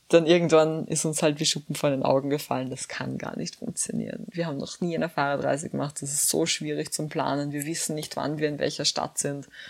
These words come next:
und können dann auch eigentlich keine Aktionen planen und dann, okay, so hart es ist, wir fangen wieder von neu an mit der Planung und müssen das halt nochmal überdenken. So, das war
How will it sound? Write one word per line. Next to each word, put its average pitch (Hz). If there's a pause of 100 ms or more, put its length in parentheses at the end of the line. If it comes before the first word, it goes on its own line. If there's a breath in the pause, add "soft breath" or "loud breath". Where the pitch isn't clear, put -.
(100)
und 151
können 151
dann 143
auch 143
eigentlich 143
keine 139
Aktionen 147
planen 147
und 143
dann, 139
okay, 135 (1120 loud breath)
so 175
hart 170
es 175
ist, 170
wir 160
fangen 143
wieder 147
von 165
neu 131
an 120
mit 139
der 143
Planung 135
und 151
müssen 151
das 139
halt 143
nochmal 143
überdenken. 135
So, 143
das 160
war 165